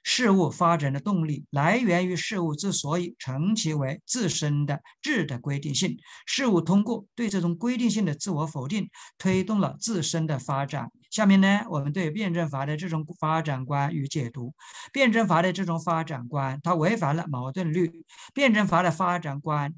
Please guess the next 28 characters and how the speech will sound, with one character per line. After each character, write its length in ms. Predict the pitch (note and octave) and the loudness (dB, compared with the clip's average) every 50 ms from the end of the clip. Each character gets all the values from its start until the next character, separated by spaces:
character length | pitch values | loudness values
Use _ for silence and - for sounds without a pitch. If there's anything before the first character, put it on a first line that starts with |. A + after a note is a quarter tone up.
| - - | -6 -2
本 200 | G3+ G3+ G3+ G3 | 0 2 2 2
身 260 | G3 A#3+ B3 B3 C#4 - | 2 2 0 0 -2 -4
也 180 | - D#3 C#3+ D3 | -6 -6 -6 -4
是 140 | C#3 - E3+ | -4 -4 -4
一 100 | D3+ D3+ | -4 -2
种 160 | D3+ D3+ D3 | -2 -4 -4
规 320 | C#3+ D3+ D3+ C#3+ C#3+ C#3+ | -4 -4 -4 -2 -2 -4
定 220 | C#3+ D#3 E3+ D3 C3 | -4 -4 -6 -6 -4
性。 260 | - - F#3 D3+ D3+ - _ _ | -4 -4 -4 -4 -6 -10 _ _
那 120 | F#3+ F#3 | 0 0
么， 200 | D#3 D3 D3+ - - - - - - | 2 0 0 -4 -10 -20 -20 -16 -6
按 180 | - C4 B3+ A#3+ | 0 2 4 4
照 140 | G#3 G#3+ G3+ | 4 4 2
辩 240 | G3+ D4 C#4 A#3+ G#3+ | 2 2 2 2 2
证 140 | G3+ G3+ | 2 0
法 160 | E3 D#3+ E3 F#3+ | 0 0 0 0
的 100 | F#3+ E3+ | 0 -2
发 300 | D#3 - F#3+ F#3+ G3 F3+ | -2 0 0 0 0 0
展 260 | D#3 D3 C#3+ C#3 D3 | -2 -4 -6 -6 -4
观 260 | D#3+ F3+ F3 F#3 F#3 | -2 0 0 0 0
的 140 | E3+ D#3 C3+ | -2 -4 -4
观 300 | - E3+ D#3+ E3 E3 D#3+ | -2 -2 -2 -2 -2 -4
点， 320 | C#3+ B2+ A#2+ B2 C#3 D3+ - _ _ _ | -4 -6 -8 -8 -10 -12 -14 _ _ _
这 140 | - A#3+ A3 | -2 -2 0
种 160 | G#3+ G#3 G3 | 0 0 -2
规 200 | G#3+ A#3 A#3+ B3+ | -2 -2 -2 -2
定 160 | B3 C4+ A#3+ | -2 -2 -2
性 300 | G3+ A3 C#4 B3+ F#3+ - | 0 0 -2 -4 -6 -6